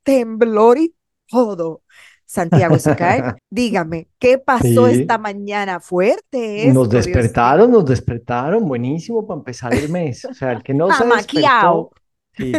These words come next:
Speaker 2: Miren, eso, eh, vuelvo, insisto, nuestra campaña de febrero. Hay señales, hay señales para empezar a ahorrar, para cambiar nuestros hábitos.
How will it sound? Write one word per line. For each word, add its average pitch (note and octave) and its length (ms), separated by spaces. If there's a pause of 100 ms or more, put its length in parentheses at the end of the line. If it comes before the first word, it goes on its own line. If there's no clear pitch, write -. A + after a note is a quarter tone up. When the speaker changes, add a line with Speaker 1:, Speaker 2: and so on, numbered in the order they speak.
(400)
Speaker 2:
Miren, D#3+ 240
eso, D3+ 380
eh, D#3 180
vuelvo, D3+ 400
insisto, F3 540
nuestra B2 320
campaña C3+ 560
de G3 80
febrero. A#2 640 (1040)
Hay A#2+ 240
señales, B2+ 580
hay A2 80
señales C3 380
para D3 180
empezar G#2+ 340
a G#2+ 40
ahorrar, C#3 400
para A#2 220
cambiar G#2+ 440
nuestros B2 500
hábitos. C#3 800